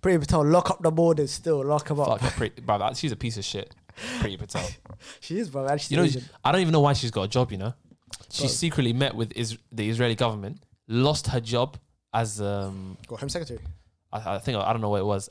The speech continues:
Speaker 2: And then Boris Johnson just brought her back in. Like, nothing happened. Just ignored it.
Speaker 1: Bruv, I, I,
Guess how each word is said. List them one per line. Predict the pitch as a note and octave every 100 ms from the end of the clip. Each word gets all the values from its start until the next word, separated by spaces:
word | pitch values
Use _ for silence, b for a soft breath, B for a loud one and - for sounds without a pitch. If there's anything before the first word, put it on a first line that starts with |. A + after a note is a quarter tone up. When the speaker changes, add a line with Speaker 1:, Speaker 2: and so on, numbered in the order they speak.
| -
Speaker 2:
And | C3
then | C3 B2 - b b
Boris | C3+ B2
Johnson | C3 A#2 A2
just | G#2+ - _ C#3
brought | G#2+ G#2+
her |
back | A#2+ G#2+ A2
in. | F#2+ _ _ _ _ _ -
Like, | G#2 A#2
nothing | A#2 A2
happened. | F2+ G#2 F#2 - _ -
Just | -
ignored | A2 A2+ G#2+
it. | F2 - B B B B -
Speaker 1:
Bruv, | C#3+ A#2+
I, | A2+ C3+ C#3
I, | C#3